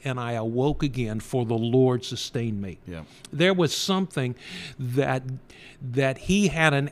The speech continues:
Speaker 1: anchor beyond the chaos that was going on at the moment.
Speaker 2: Yeah. And it repeated language throughout Psalms.
Speaker 1: Yes.
Speaker 2: Y-, "You're my rock, my redeemer, my stronghold, my fortress."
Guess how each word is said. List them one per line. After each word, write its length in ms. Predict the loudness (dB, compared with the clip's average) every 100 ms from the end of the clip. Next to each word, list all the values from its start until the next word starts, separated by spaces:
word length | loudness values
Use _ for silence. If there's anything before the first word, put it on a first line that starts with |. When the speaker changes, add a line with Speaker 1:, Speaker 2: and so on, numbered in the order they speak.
| -2
Speaker 1:
anchor 440 | 2 2 2 0
beyond 800 | 2 2 4 4 2 0 -4 -8 -12 -14 -8
the 80 | -6
chaos 760 | -4 0 4 4 2 -4 -6 -6
that 180 | -6 -2
was 160 | -2
going 340 | 0 -2 0 -2
on 220 | -2 -4
at 100 | -4
the 80 | -4
moment. 460 | -2 -2 -6 -10 -12
Speaker 2:
Yeah. 200 | -10 -12 _ _ _ -2 -2 -2
And 120 | -2
it 160 | -2 -4
repeated 560 | -6 -6 0 0 0
language 420 | -2 -4 -6 -10 -10
throughout 300 | -8 -8 -8
Psalms. 320 | -8 -6 -2
Speaker 1:
Yes. 340 | -2 -2 -6
Speaker 2:
Y-, 140 | -6 -6
"You're 120 | -4 -2
my 160 | -2
rock, 560 | -4 -6 -4 -6 -8 -18 -10
my 100 | -6
redeemer, 800 | -6 -6 -4 -2 0 0 -2 -6
my 160 | -8 -8
stronghold, 920 | -8 -8 -4 -2 -2 -2 -2 -2 -4
my 200 | -8 -10
fortress." 760 | -8 -6 -6 -4 -4 -6 -10